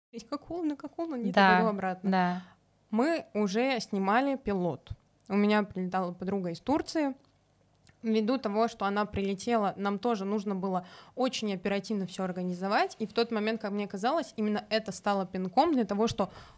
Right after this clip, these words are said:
Speaker 1: вот, человек, которого я хочу видеть, надо сейчас быстренько всё. Мы, собственно, так и сделали. Мы только снимали не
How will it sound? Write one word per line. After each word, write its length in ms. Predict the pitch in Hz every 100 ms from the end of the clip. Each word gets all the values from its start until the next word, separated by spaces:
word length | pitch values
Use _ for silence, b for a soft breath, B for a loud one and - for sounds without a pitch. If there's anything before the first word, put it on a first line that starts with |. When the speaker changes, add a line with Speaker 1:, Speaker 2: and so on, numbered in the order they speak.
| B
Speaker 1:
вот, 280 | 226 254 196 - -
человек, 320 | - 220 254
которого 260 | - 226 202
я 60 |
хочу 240 | - - 208
видеть, 340 | 320 359 -
надо 200 | 220 214
сейчас 200 | 208 208
быстренько 400 | 196 277 254 -
всё. 240 | - 240 - _ -
Мы, 260 | 220 247
собственно, 540 | 269 220 240 - 202 196
так 240 | 214 220
и 40 | 220
сделали. 520 | 175 180 180 175 160 - b b b
Мы 200 | 208 285
только 280 | 269 226 226
снимали 420 | - 202 220 226
не 340 | 190 196 190